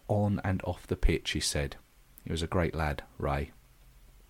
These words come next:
I personally don't remember his England days, but remember his name coming up often on grandstand whilst he was playing in Scotland for Rangers,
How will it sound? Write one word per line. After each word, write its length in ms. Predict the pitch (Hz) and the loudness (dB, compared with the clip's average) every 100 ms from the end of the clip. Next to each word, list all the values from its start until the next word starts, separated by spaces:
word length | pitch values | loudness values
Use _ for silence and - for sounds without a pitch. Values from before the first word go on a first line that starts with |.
| - - - - - - - | -8 -2 -2 -4 -14 -4 4
I 100 | 160 | 8
personally 480 | - 143 - 120 | 10 10 10 6
don't 200 | 117 135 | 8 8
remember 360 | 113 123 120 95 | 10 10 10 10
his 120 | 82 | 8
England 300 | 87 87 85 | 8 8 6
days, 340 | 82 90 113 - | 8 8 8 6
but 160 | - | 6
remember 360 | 104 113 117 104 | 8 8 8 8
his 120 | 92 | 6
name 280 | 107 95 92 | 6 6 6
coming 360 | - 90 90 87 | 4 4 6 6
up 380 | 90 - - - | 6 8 6 6
often 460 | - 104 - 76 - | 0 0 -2 -4 -2
on 140 | 87 85 | 0 4
grandstand 760 | 98 92 92 - - 73 76 | 6 8 6 4 2 2 0
whilst 220 | 82 78 | 0 0
he 60 | 82 | 0
was 100 | 78 | 0
playing 260 | - 92 85 | 2 2 4
in 80 | |
Scotland 640 | 87 - - - 87 78 78 | 2 2 2 2 0 -2 0
for 100 | 82 | 2
Rangers, 680 | 90 95 90 76 71 - | 4 6 4 2 2 0